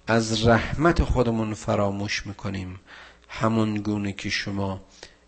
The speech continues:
امروز رو در زندگیتون فراموش می‌کردید. چقدر زیباست. و مأواکم النار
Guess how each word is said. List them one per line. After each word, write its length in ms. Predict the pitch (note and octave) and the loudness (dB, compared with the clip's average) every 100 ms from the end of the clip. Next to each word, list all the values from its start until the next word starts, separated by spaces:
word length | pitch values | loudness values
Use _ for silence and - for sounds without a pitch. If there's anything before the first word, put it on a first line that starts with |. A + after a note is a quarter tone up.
| _ | _
امروز 540 | G2+ G2+ G2 G#2+ C3+ A2 | -6 -4 -2 0 0 0
رو 140 | G#2 | -2
در 180 | G2 F#2+ | 0 -2
زندگیتون 880 | F#2+ F#2 F2 E2+ F2+ F2 - F2+ E2+ | -4 -8 -8 -8 -8 -10 -10 -12 -12
فراموش 600 | - F#2+ E2+ E2 - - | -12 -10 -8 -10 -12 -12
می‌کردید. 600 | G#2 - G#2 G2 - B2 - - _ _ _ _ _ _ _ - | -12 -12 -12 -14 -18 -20 -20 -20 _ _ _ _ _ _ _ -8
چقدر 380 | - G2+ G2+ | -4 -4 -4
زیباست. 760 | F#2 F2 E2+ - - - - - _ _ _ _ _ _ _ _ _ _ _ _ - - - _ _ _ _ _ _ _ _ _ _ _ - | -6 -10 -10 -12 -14 -18 -18 -18 _ _ _ _ _ _ _ _ _ _ _ _ -20 -20 -20 _ _ _ _ _ _ _ _ _ _ _ -4
و 100 | G#2 | 0
مأواکم 1040 | A2 G#2 F#2+ G2 B2+ B2+ B2 - A#2+ G#2+ | 2 0 0 6 8 8 6 2 -4 -2
النار 800 | G#2 G2+ G2 F2+ F2+ F2 F2 | -2 -2 -4 -4 -6 -8 -10